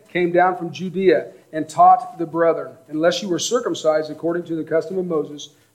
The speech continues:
you cannot be saved.'" So here's some people that came. The, the old tenants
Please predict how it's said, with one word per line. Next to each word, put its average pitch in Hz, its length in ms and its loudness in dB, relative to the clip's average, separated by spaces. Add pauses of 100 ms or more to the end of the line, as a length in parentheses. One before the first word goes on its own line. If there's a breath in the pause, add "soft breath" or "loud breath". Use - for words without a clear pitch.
you 185 300 -6 (120)
cannot 175 720 -8
be 151 220 -2
saved.'" 151 460 -2 (160)
So 123 160 -12
here's 202 180 4
some 233 100 -8
people 196 280 0
that 170 120 -2
came. 190 340 4 (420)
The, 147 180 -20
the 160 80 -12
old 196 220 6
tenants 185 460 2